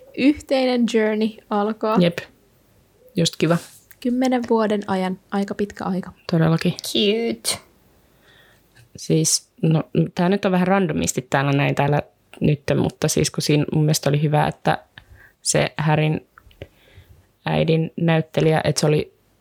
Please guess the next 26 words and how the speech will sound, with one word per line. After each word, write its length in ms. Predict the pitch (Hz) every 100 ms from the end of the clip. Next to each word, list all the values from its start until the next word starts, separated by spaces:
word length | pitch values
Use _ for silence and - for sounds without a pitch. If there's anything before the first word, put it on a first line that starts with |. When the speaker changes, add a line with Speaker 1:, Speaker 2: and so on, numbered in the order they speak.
| -
Speaker 2:
kuitenkin, 360 | 156 151 156 135
että 120 | 160
ne 40 |
oli 120 | 151
pitänyt 340 | 151 156 156 151
huolta 240 | 156 160
siitä, 320 | - 170 -
että 120 | 151 -
koska 340 | - 151 -
Harry 240 | - 151 151
ei 100 | 160
pystynyt 360 | 156 - 147 -
käyttämään 360 | 151 - -
niitä 140 | 160 -
piilolinssejä, 760 | 170 160 160 175 - 185 131
että 120 | 147
sillä 160 | - -
ei 80 | 156
voinut 200 | 151 165
olla 100 | 156
sinisiä 440 | - 160 160 170
si-, 180 | - -
ei 80 | 170
kun 120 | 156 170
vihreitä 320 | 156 151 151
silmiä, 300 | 151 156